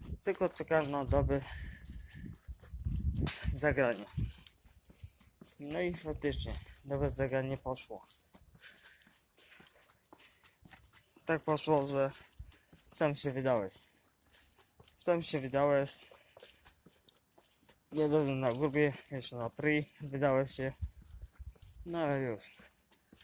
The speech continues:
Kończmy ten temat, bo to jest dla mnie nudny temat. Po co ty nie istniejesz w naszym życiu,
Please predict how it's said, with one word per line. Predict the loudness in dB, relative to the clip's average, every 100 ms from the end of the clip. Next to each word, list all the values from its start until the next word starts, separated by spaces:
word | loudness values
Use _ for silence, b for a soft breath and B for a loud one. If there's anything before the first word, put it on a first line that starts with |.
| b -20 2
Kończmy | 2 2 -2
ten | -4 -4 2
temat, | 4 4 2
bo | -2
to | -2 -2
jest | -2
dla | -4
mnie | -4 -6
nudny | 0 0 2 -2 0
temat. | 0 0 -2 -6 B B B _ b b b -2
Po | 2 2
co | 0 -4 -6 -10 _ _
ty | 0
nie | 2 4 4 2
istniejesz | 0 -2 -2 0 -2 -4 -10 -16 -20 -20 _ -20 -20 -20 -8
w |
naszym | -2 0 0 -6 -10 B B B B -20 b b -20 -14
życiu, | 0 0 4 4 4